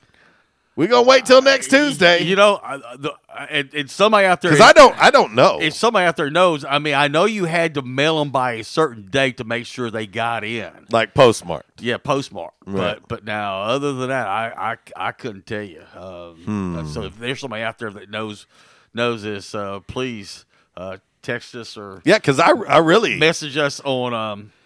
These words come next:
Speaker 1: I really don't know. Uh, Wisconsin is canceling Saturday's game with Purdue.
Speaker 2: Really?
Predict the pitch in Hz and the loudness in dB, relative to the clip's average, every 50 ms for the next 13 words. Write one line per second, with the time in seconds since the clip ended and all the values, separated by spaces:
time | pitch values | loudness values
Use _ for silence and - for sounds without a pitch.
0 | _ _ _ _ _ _ _ _ _ - 147 175 160 139 147 165 175 175 156 135 | _ _ _ _ _ _ _ _ _ 6 6 6 6 4 2 2 4 4 2 0
1 | 127 113 120 123 120 107 95 107 113 117 120 120 117 107 98 95 95 98 - - | 2 2 2 2 2 0 -2 -4 -2 0 0 2 2 2 2 2 0 -2 2 4
2 | 143 147 147 151 151 151 151 151 147 147 143 143 147 165 175 156 - - 185 226 | 6 6 8 8 8 8 8 8 8 8 6 6 4 2 0 0 2 4 6 6
3 | 240 233 202 - 202 202 196 185 - 160 147 - - - 175 180 180 165 - 160 | 6 6 2 0 -2 -2 -2 -2 -4 -6 -6 -6 -2 0 0 0 0 -2 -2 -2
4 | 160 151 139 120 - - 147 143 147 156 147 135 135 135 127 117 98 85 90 90 | -2 -2 -4 -4 0 2 2 4 4 2 2 2 0 0 0 -2 -6 -10 -10 -2
5 | 110 135 139 143 139 139 139 127 123 120 - - _ - 127 123 117 110 101 120 | 0 0 2 2 0 -2 -2 0 -2 -2 -2 -4 _ -6 -4 -4 -4 -4 -4 -2
6 | 117 104 80 71 65 60 62 - - 254 349 359 381 349 165 113 90 - - | -2 -2 -2 -4 -10 -14 -18 -14 -6 -4 -2 -2 0 -2 -2 -4 -6 -8 -12